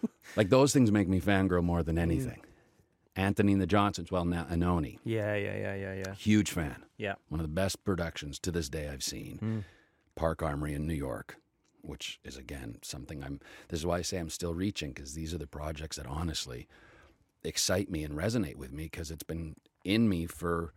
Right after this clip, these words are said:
Speaker 1: fifteen years,
Speaker 2: Mm.
Speaker 1: this production of The Life and Death of Marina Abramovich.
Speaker 2: Yeah, yeah,
Speaker 1: She
Speaker 2: yeah, yeah.
Speaker 1: staged her own funeral with her
Speaker 2: Mm,
Speaker 1: as
Speaker 2: mm,
Speaker 1: part of it,
Speaker 2: mm.
Speaker 1: doing all of her bits.
Speaker 2: Mm.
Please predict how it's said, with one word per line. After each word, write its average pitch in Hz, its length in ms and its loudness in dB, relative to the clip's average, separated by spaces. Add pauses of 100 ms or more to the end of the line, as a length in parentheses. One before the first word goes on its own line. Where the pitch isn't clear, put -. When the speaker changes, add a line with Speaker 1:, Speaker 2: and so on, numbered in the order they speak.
(340)
Speaker 1:
fifteen 107 920 -2 (220)
years, 107 720 -6
Speaker 2:
Mm. 113 160 -4
Speaker 1:
this 110 140 -2
production 92 560 -6
of 73 240 -8
The 87 80 -6
Life 90 260 -4
and 90 140 -4
Death 90 240 -6
of 82 60 -6
Marina 82 360 -2
Abramovich. 92 680 -4
Speaker 2:
Yeah, 98 280 -4
yeah, 98 220 -4
Speaker 1:
She 95 80 -4
Speaker 2:
yeah, - 20 -2
yeah. 92 40 -2
Speaker 1:
staged 90 520 -2
her 87 140 0
own 87 160 0
funeral 82 540 -4 (380)
with 90 340 0
her 85 360 -2
Speaker 2:
Mm, 113 320 -2 (160)
Speaker 1:
as 110 140 -4
Speaker 2:
mm, 107 40 -4
Speaker 1:
part 73 200 -4
of - 80 -10
it, - 100 -6
Speaker 2:
mm. 107 160 -6 (240)
Speaker 1:
doing 82 240 -2
all 80 220 -2
of 87 120 -4
her 82 380 -2 (560)
bits. - 500 -2
Speaker 2:
Mm. 107 220 -4